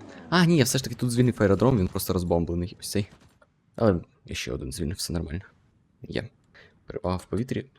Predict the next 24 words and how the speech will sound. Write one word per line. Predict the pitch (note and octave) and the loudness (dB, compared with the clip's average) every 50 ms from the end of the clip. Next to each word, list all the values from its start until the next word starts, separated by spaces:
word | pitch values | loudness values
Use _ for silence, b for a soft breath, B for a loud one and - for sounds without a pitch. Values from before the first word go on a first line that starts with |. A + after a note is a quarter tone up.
| - - - - - - | -20 -20 -20 -16 -8 -6
Є. | G2+ F#2 F#2 F#2 C2+ - - - - _ _ _ b b b b b b _ | -6 -4 -4 -4 -6 -8 -10 -16 -20 _ _ _ b b b b b b _
А | - F#2+ | -6 -4
куди | F#2+ G#2 G2 G2+ | -2 0 2 2
я | G2 | 2
і | F#2 | 0
справді | - - - E3 E3+ D3+ | 0 -2 -2 -2 0 0
не | D3 C#3 | 0 2
можу | B2+ B2+ B2 A#2 | 2 0 0 -2
долітати, | G#2 - G#2 G#2 - A2 G2+ G2 | -4 -6 -6 -4 -2 0 0 0
так | F#2 - - | -2 -4 -8
це | - - A#2 - - - _ _ | -6 -4 -4 -4 -4 -8 _ _
північна | - F#2+ F2+ G2 G2 G2 G2 - - G2+ F#2+ F#2+ F#2 F2+ F2+ F2 _ _ _ _ _ _ | -4 -2 0 0 0 0 -2 -2 -2 -2 0 0 0 -2 -2 -6 _ _ _ _ _ _
Скелясті | - - - - - E2 F2 - - - | -16 -14 -12 -6 -4 -4 -4 -4 -6 -8
гори. | F#2+ F2+ D#2+ - F2+ - _ _ _ _ _ - - _ _ _ _ | -6 -6 -6 -6 -8 -12 _ _ _ _ _ -20 -20 _ _ _ _
Лос-Анджелес, | G2 F#2+ F2+ F2 - E2+ E2+ F2 E2 F2 F#2 - - | -4 -4 -4 -4 -4 -4 -4 -4 -4 -6 -8 -6 -6
наступ | F2 F2 - - F#2+ - | -6 -6 -6 -8 -8 -4
на | G2 G2+ | -4 -4
Лос-Анджелес. | G2 - - G#2 G#2+ G#2 - A#2+ - - - - B B B B B - - - - - - - | -2 -2 -4 -4 -4 -4 -6 -8 -14 -14 -14 -18 B B B B B -18 -18 -18 -18 -12 -6 -4
Ну, | C3 | -2
вибачте | A#2+ G#2+ F#2+ G2 F#2 - - F2 | 0 0 0 0 0 0 -2 -2
за | D#2+ F#2+ | -2 -2
атомну | F2+ - - G2 G2 | -4 -2 -2 -2 -2
бомбочку, | G2 F2+ G#2+ G#2 G2 G2 - - - - - | -2 0 0 -2 -2 -4 -6 -12 -14 -14 -12
пробачте. | - - - C3+ - - - - - - - - - - - - - | -12 -12 -12 -12 -14 -16 -12 -10 -8 -8 -8 -10 -6 -2 -2 -2 -2